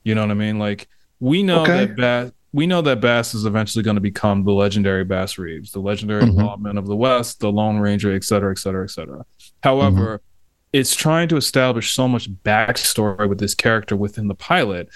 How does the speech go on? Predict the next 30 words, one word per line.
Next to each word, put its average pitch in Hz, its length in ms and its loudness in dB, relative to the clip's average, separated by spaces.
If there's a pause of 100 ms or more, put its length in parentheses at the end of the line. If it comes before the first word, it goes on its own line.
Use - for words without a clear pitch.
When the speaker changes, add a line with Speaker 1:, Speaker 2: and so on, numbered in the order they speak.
(220)
Speaker 1:
that 117 280 4
Speaker 2:
Mm-hmm. 101 180 4
Speaker 1:
we, 120 400 0 (160)
and 131 200 2
we 127 120 2
never 156 420 2
actually 131 340 0
get 117 520 0 (260)
to, 110 540 2 (420)
um, 107 460 2
him 123 680 0
starting 127 500 2
to 110 120 -8
become 104 760 -2
the 107 100 -2
lawman 120 440 2
that 107 120 -2
we're 101 140 0
looking 160 280 2
for, 113 260 -2
that 120 100 0
we 127 140 2
do 123 180 0
not 143 260 2
actually 123 300 0
know 110 120 2
what 104 200 0
this 104 160 0
character 104 380 0
wants. 95 680 -2